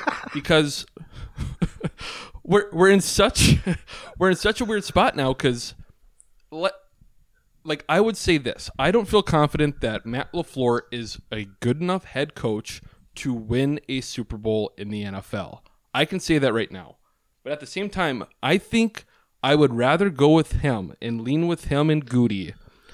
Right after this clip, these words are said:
Speaker 2: rather than, you know, 'cause it's, <sighs> it's gonna be a half-baked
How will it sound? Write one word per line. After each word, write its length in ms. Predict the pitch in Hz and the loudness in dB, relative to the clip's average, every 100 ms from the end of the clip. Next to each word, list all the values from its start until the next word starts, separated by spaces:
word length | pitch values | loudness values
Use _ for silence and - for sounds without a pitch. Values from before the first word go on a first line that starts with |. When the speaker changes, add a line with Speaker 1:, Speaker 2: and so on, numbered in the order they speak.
| - - | -10 -2
Speaker 2:
rather 360 | 123 139 151 | 2 2 2
than, 500 | 131 135 127 120 113 - - _ _ | 2 2 2 0 -4 -6 -16 _ _
you 100 | 127 | -8
know, 100 | 117 | -8
'cause 280 | - 131 - | -4 -4 -4
it's, 240 | 143 123 - _ | -6 -6 -10 _
<sighs> 840 | - - - - _ _ - - - | -12 -10 -10 -16 _ _ -20 -12 -4
it's 160 | 151 | -2
gonna 200 | - 214 | 2 4
be 140 | 233 202 | 4 0
a 40 | |
half-baked 760 | 127 147 175 - 120 147 156 | 0 -2 -2 -4 -2 2 2